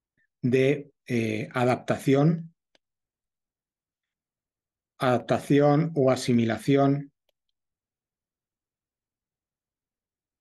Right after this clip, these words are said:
de los entrenamientos para inducir la mejora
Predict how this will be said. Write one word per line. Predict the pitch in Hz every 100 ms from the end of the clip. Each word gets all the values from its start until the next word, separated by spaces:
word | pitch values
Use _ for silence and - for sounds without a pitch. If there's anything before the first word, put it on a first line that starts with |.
| _
de | 127 123 123 147 - _ _
los | 135 131 127 127 - _ _ _
entrenamientos | - 127 117 113 113 151 190 160 143 202 - - _ _ _ _ _ _ _ _ _ _ _ _ _ _ _ _ _ _ _ _ _ _ _ _ _ _ _ _ _ _ _ _ _ _ _ - _ _ _
para | - 139 156 165 -
inducir | 135 117 113 131 123 131 - _ _ _ _ _ _ _ _
la | - 123
mejora | 113 107 143 131 127 123